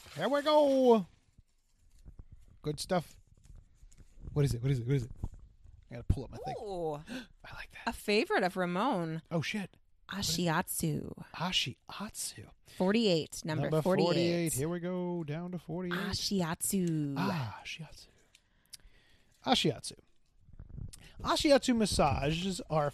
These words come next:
Speaker 1: full of feet and is probably my favorite profession with feet. You could talk about what an Ashiatsu massage is, why it is relaxing outside of the foot fetish world, and why it is fun for someone with a foot fetish. It's not supposed to be sexual,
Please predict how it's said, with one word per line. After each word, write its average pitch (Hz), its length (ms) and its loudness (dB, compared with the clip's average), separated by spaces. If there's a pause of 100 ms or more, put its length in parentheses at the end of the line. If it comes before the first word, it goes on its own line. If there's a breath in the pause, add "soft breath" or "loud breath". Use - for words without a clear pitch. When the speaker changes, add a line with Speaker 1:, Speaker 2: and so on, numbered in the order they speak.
(200)
Speaker 1:
full 277 300 10
of 156 160 2
feet - 380 -4 (880 loud breath)
and 156 140 0
is 139 80 0
probably 208 480 6
my 196 240 4
favorite 214 460 4
profession 196 640 4
with 247 180 2
feet. - 320 -8 (260 soft breath)
You 226 140 2
could 214 140 2
talk 185 220 6
about 165 220 4
what 135 380 4
an 156 60 4
Ashiatsu 156 680 2
massage 151 480 0
is, 185 440 0
why 135 340 2
it 135 60 0
is 127 120 -2
relaxing 151 600 -2
outside 143 400 0
of 131 40 0
the 127 60 -2
foot - 260 -2
fetish 151 240 2
world, 143 300 -2 (480 loud breath)
and 156 140 -2
why 185 220 4
it 175 280 4
is 143 280 0
fun 196 520 0
for 143 160 0
someone 135 340 -2
with 127 140 -2
a 127 60 -2
foot 202 260 -4
fetish. 123 320 -4 (400 soft breath)
It's - 180 -6
not 156 160 2
supposed 220 360 4
to 208 60 0
be 170 100 6
sexual, 151 480 0